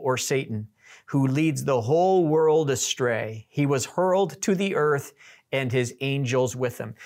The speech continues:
It's a picture of this conflict that's going on, and specifically the woman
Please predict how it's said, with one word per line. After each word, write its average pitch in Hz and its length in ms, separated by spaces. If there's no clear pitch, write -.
It's 220 140
a 214 40
picture 208 420
of 139 120
this 127 160
conflict 196 600
that's 123 180
going 135 320
on, 113 320
and 147 300
specifically 165 840
the 135 160
woman 127 540